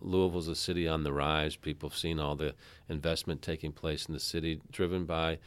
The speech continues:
the private sector that says there's a lot of great things going on in this city. So we're on the precipice right now of breaking out as a next medium-sized city in this country, much like you've seen down south of here with Nashville or Austin. Indianapolis is doing a good job.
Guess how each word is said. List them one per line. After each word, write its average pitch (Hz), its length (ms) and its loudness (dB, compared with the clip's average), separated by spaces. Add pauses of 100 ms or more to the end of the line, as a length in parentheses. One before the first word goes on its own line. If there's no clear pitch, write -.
(300)
the 92 120 0
private 90 440 0
sector 95 420 0
that 95 140 -2
says 90 320 2
there's 95 160 2
a 95 60 0
lot 82 240 2
of 92 80 -2
great 85 280 0
things 101 320 -2
going 64 280 -4
on 57 160 -8
in 53 100 -12
this 57 160 -8
city. - 360 -6 (400)
So 101 200 2
we're 110 200 6
on 104 100 4
the 92 80 2
precipice - 640 0
right 78 160 0
now 78 220 0
of 73 120 -4
breaking 82 420 2
out 92 280 -2
as - 160 -8
a 67 160 -2 (440)
next 82 300 0
medium-sized 82 720 2
city 87 300 0
in 82 100 -2
this 80 160 -2
country, 90 420 -4
much 82 300 -4
like 76 180 -4
you've 73 180 -6
seen 82 340 -2
down 78 240 -4
south 80 340 -2
of 80 60 -2
here 85 100 -2
with 85 200 -4
Nashville 80 540 -4
or 76 140 -4
Austin. 78 520 -4 (260)
Indianapolis 80 640 -2
is 82 100 -6
doing 82 200 -4
a 78 60 -4
good 78 200 -6
job. 82 320 -4